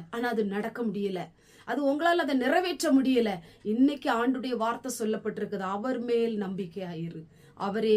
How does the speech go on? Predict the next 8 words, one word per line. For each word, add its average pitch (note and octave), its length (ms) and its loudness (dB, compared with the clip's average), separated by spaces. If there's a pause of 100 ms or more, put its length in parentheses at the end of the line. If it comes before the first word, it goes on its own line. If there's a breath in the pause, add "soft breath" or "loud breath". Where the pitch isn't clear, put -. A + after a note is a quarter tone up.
(120)
காரியத்தை G3 540 -6
வாய்க்க F3+ 340 -8
பண்ணுவார்." E3 500 -10
நீங்க G3+ 180 -4
ஆண்டவர் C4 480 0
மேல C#4 180 0
நம்பிக்கையா C4 540 -6
இருங்க. F3+ 240 -6